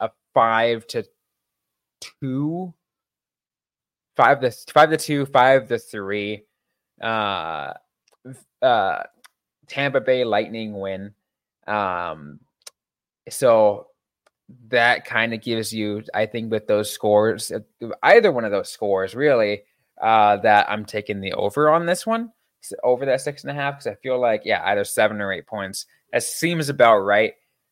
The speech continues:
um, based off of just how I feel like this game is gonna go, 'cause I just feel like Tampa Bay is just, uh,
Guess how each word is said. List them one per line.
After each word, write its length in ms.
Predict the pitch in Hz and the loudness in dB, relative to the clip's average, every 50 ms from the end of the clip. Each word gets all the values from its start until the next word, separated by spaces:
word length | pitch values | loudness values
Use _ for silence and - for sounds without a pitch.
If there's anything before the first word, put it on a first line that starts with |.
| _ | _
um, 720 | - 113 113 110 107 101 98 92 87 87 85 76 73 - _ _ _ _ - - _ _ _ _ _ _ _ _ _ _ _ _ _ _ _ _ _ _ _ _ _ | -6 -4 -2 -2 -2 -2 -4 -6 -8 -10 -14 -18 -20 -20 _ _ _ _ -20 -20 _ _ _ _ _ _ _ _ _ _ _ _ _ _ _ _ _ _ _ _ _
based 280 | - 117 117 120 - - | -2 -2 -2 -2 -2 -2
off 280 | 131 117 113 113 - - | -2 0 0 -2 -2 -2
of 240 | 117 107 104 - | -4 -4 -4 -2
just 480 | - 123 120 117 - - - - - _ _ _ _ _ _ - | 0 0 0 0 -2 -8 -12 -14 -16 _ _ _ _ _ _ -18
how 300 | - - - 170 208 226 | -12 -4 2 4 6 6
I 80 | 233 | 6
feel 220 | 226 - 196 202 202 | 6 4 2 2 2
like 120 | 202 180 | 2 0
this 200 | 180 175 151 - | -2 -6 -8 -6
game 260 | - 165 165 165 160 | -2 -2 -2 -2 -2
is 80 | 151 143 | -4 -4
gonna 220 | - 147 120 101 | -4 -2 -2 0
go, 300 | 101 104 98 90 - 104 | 2 2 2 2 0 -2
'cause 200 | - - 147 139 | -6 -8 -2 0
I 100 | 147 143 | 2 2
just 240 | 143 147 151 151 - | 2 0 -4 -8 -6
feel 200 | - 160 160 165 | -2 0 2 4
like 300 | 165 156 147 151 - - _ _ _ _ _ _ _ _ _ _ _ _ _ _ - | 4 2 2 0 -4 -20 _ _ _ _ _ _ _ _ _ _ _ _ _ _ -2
Tampa 320 | - 190 208 220 202 190 | 2 6 6 6 4 2
Bay 420 | 170 170 165 151 151 151 156 143 90 | 2 4 4 6 6 6 4 4 2
is 180 | 127 139 139 | 0 -2 -4
just, 520 | - - 139 127 123 - - - - - - _ _ _ _ _ _ _ _ _ _ - | -4 -4 -2 -2 -2 -4 -6 -10 -12 -14 -16 _ _ _ _ _ _ _ _ _ _ -10
uh, 460 | - 110 110 104 101 98 95 90 85 | -6 -2 -2 0 0 -2 -2 -4 -6